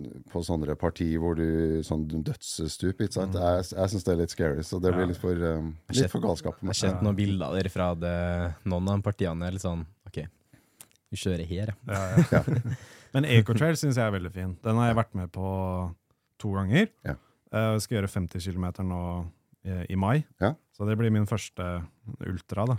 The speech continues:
Speaker 1: Ja, det blir det
Speaker 2: Så
Speaker 1: jo.
Speaker 2: det gleder jeg meg veldig til, da.
Speaker 1: Ja.
Speaker 2: Og så, jeg har gjort da liksom fra tjueén til trettién, og så femti nå, og så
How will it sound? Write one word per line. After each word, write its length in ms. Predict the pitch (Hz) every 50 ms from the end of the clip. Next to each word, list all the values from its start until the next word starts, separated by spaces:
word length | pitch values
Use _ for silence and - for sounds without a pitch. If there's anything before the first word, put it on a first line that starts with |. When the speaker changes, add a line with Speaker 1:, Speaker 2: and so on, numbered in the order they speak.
| - - -
Speaker 1:
Ja, 240 | 156 170 175 156 180
det 140 | 180 151 139
blir 80 | 165 131
det 80 | 98
Speaker 2:
Så 80 | 98 104
Speaker 1:
jo. 160 | 101 101 101
Speaker 2:
det 120 | 110 139 156
gleder 180 | 156 120 98
jeg 40 | 92
meg 140 | 95 98 98
veldig 200 | 95 87 85 82
til, 140 | 98 104 117
da. 100 | 113 95 - -
Speaker 1:
Ja. 120 | 90 80 - - _ -
Speaker 2:
Og 80 | - 95
så, 160 | - 107 104 101 101 104 101 104 95 95 104 117 -
jeg 80 | 113
har 80 | 113 113
gjort 240 | 113 110 - _ -
da 140 | 107 101 101 98
liksom 260 | 95 92 92 95 90
fra 160 | - 98 92
tjueén 420 | 90 - - 101 92 90 90 90 85
til 200 | - 90 92 87
trettién, 560 | - - 90 85 - - 98 90 90 90 87
og 60 | 85 85
så 180 | - 92 90 85 85 - _ -
femti 260 | 95 87 87 - 92
nå, 160 | 92 98 101
og 60 | 98 87
så 180 | - 92 90